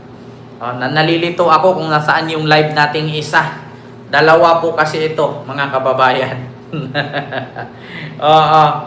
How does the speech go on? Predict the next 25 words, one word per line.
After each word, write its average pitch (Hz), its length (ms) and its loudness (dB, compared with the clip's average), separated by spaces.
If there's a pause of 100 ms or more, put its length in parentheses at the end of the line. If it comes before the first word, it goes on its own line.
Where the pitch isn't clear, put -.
(220)
kaya 160 320 2
ayusin 190 560 2
ko 196 80 2
lang 185 240 2
po 190 240 -2
yung 180 160 -2
isa 175 320 -6
nating 170 400 -2
live, 170 240 0
ah, 151 320 2
mga 135 240 -2
kababayan, 143 560 0
para 127 560 0 (460)
hindi 147 240 -4
po - 160 -8
kayo 151 240 0
malito, 143 560 -2 (720)
no? 139 260 -2 (460)
Kasi 131 260 -8
actually, 147 540 -2
okay 139 480 -4
naman 147 320 -4
po 135 160 -4
ito, 131 260 -6
eh. 117 240 -6